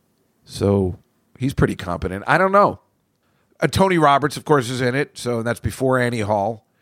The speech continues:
"Now look, Serpico, I really think we can get him this time. It's just, it's not my fault. There's corruption everywhere." Can you,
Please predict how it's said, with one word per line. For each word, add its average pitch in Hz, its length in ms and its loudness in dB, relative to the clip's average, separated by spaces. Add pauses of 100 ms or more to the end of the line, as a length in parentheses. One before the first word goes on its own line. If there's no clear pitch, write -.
(420)
"Now 139 180 0
look, 214 260 0
Serpico, 117 800 0 (880)
I 135 140 2
really 220 340 0
think 196 260 -2
we 185 120 2
can 165 180 -8
get 202 220 2
him 139 160 -2
this - 180 -6
time. 92 380 -4
It's - 160 -10
just, - 320 -8 (160)
it's - 200 -6
not 220 280 0
my 202 180 2
fault. 165 640 0
There's 170 220 -2
corruption 233 560 2 (100)
everywhere." 123 800 0 (1000)
Can 131 100 -8
you, 156 340 -2